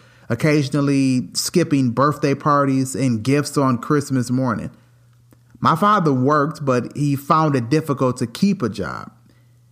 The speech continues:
Not because he couldn't find employment, but because my father was a hustler.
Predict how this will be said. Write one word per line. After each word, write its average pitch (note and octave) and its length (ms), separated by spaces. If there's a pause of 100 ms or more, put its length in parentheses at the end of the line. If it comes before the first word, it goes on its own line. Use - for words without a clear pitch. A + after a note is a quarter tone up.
(120)
Not D#3+ 220
because G3+ 260
he F3 80
couldn't F3+ 300
find D#3+ 340
employment, B2 800
but C#3 120
because C#3 640
my C3+ 180
father D3 380
was B2 180
a A2+ 60
hustler. B2+ 500